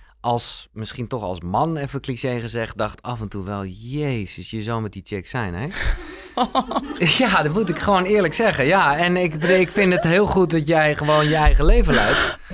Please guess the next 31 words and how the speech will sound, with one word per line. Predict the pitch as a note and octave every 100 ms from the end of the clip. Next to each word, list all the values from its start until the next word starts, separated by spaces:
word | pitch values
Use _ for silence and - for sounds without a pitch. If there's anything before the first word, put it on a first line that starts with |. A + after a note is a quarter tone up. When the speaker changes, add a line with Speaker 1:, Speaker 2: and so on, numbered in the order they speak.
| - - - - -
Speaker 1:
Maar, | F3+ F3 E3+ F3
eh, | - F#3
nou, | G3+ A#2+ - D#3+
ik | D#3+
ken, | D#3 B2 A#2+
eh, | B2+
al | B2
die | B2+ B2+
mensen | B2+ C3 C3
natuurlijk | C3+ C3+ D3
niet. | B3+
Maar, | F3+ E3 D#3+ E3 -
eh, | A#3
om |
Speaker 2:
Ja. | A3+
Speaker 1:
te | G#3
beginnen | F3 E3+ G3 G3
ben | F3+ F3+
jij | F3+ F3+
naar, | E3+ E3 D#3+ D#3+ D#3+ D#3+ D#3 D#3
eh, |
Canada, | D#3+ E3 D#3+ D3+ D3 D3 D3 D3
eh, | C#3+
gegaan. | C#3 C#3+ C#3 C#3+ C#3+ _ _ _ _ _ _ _
En | - E3 D#3+
Speaker 2:
Ja. | E3
Speaker 1:
op | D#3+
een | C#3
gegeven | D#3 D3+ C#3+
moment, | C#3+ C#3
ja, | C3+ E3+ D3